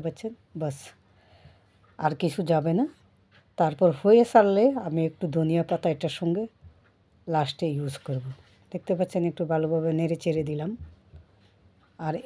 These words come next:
এদিক দিয়ে আবারও এখানে দেখতে পাচ্ছেন আমি পাতিলাটা নিয়ে আসলাম, তরকারিটা already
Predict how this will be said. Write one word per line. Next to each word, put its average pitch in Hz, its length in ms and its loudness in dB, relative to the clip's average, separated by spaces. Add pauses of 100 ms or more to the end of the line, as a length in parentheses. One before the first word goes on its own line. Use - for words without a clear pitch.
এদিক 180 280 0
দিয়ে 190 160 6 (140)
আবারও 175 340 8 (840)
এখানে 170 300 0 (100)
দেখতে 165 200 -6
পাচ্ছেন 170 340 -4 (540)
আমি 151 220 -4
পাতিলাটা 156 600 -2
নিয়ে 151 220 -4
আসলাম, 151 280 -10 (840)
তরকারিটা 151 540 0
already 147 320 -2